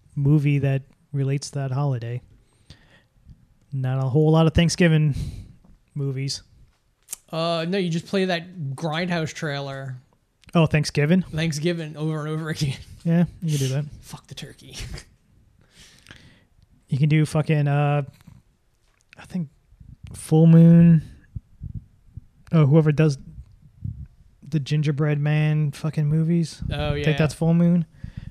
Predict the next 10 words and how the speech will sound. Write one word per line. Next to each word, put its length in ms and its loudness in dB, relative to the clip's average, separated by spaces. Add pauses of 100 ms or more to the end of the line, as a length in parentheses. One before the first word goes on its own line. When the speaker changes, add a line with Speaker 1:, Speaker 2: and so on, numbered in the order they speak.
(600)
Speaker 1:
Or 140 -4
maybe 260 2
Troma 500 -2 (540)
did 160 0
a 40 0
fucking 460 -4 (100)
turkey 480 -2
that 160 -2
kills 240 -4
people 420 0